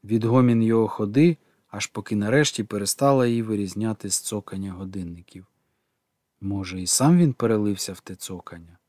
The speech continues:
Момо взяла Касіопею на руки і міцно притулила до себе. Починалася найбільша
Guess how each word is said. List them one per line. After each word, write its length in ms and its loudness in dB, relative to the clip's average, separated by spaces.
Момо 340 -2
взяла 360 -4
Касіопею 840 -8
на 160 -14
руки 420 -4
і 60 -20
міцно 520 -4
притулила 680 -8
до 140 -16
себе. 420 -10
Починалася 680 0
найбільша 800 0